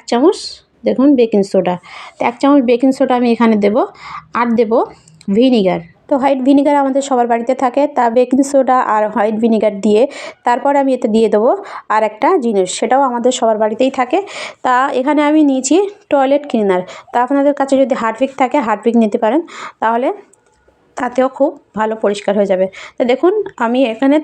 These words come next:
টয়লেট ক্লিনার দেওয়ার সঙ্গে সঙ্গে দেখুন এখানে কতটা ফেনা হয়ে উঠছে। আর আমি পুরো কাঁচিটা পরিষ্কার করব না, আমি এই আগার দিকে আমি আপনাদের পরিষ্কার করে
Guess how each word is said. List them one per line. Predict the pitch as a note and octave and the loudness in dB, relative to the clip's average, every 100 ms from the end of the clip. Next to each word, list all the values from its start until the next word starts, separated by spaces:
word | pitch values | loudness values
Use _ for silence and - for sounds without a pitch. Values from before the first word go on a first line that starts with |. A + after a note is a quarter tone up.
| D#4 | 0
টয়লেট | B3 B3+ B3+ | 0 -2 -2
ক্লিনার | C#4 C4 C4 A#3 | 0 2 2 2
দেওয়ার | A3 A3+ | 0 0
সঙ্গে | B3 B3 | -4 -2
সঙ্গে | B3+ A#3 | -2 -2
দেখুন | A3 B3 | 2 2
এখানে | G#3+ A3 D4+ - - - - | 2 2 0 -2 -16 -18 -4
কতটা | A3 A#3 - B3+ | -2 0 -2 -4
ফেনা | A#3 A#3 | -4 -2
হয়ে | B3 A#3+ | -2 -2
উঠছে। | A#3+ - - | -2 -4 -4
আর | A3 - | -4 -4
আমি | B3 C4 | -4 -2
পুরো | C4 C4+ C#4 | 0 0 -2
কাঁচিটা | C4+ C4+ D#4 G4+ - - - | -2 -2 -2 -4 -12 -14 -2
পরিষ্কার | B3 B3 C#4 C#4 | -2 0 -2 0
করব | B3 A#3 A3+ | 0 0 0
না, | C#4 G4 - - - | 0 -2 -8 -14 -6
আমি | G#3+ A3+ | -4 -4
এই | A#3+ A3 | -2 -2
আগার | G#3+ A3+ A#3+ | -2 0 0
দিকে | B3 F4+ G#4 A3+ | 0 0 -2 -2
আমি | A3+ A3 | 0 0
আপনাদের | A3 G#3+ A#3 | 0 -2 -2
পরিষ্কার | A3 A3 A3+ | -4 -2 -4
করে | A3+ | -2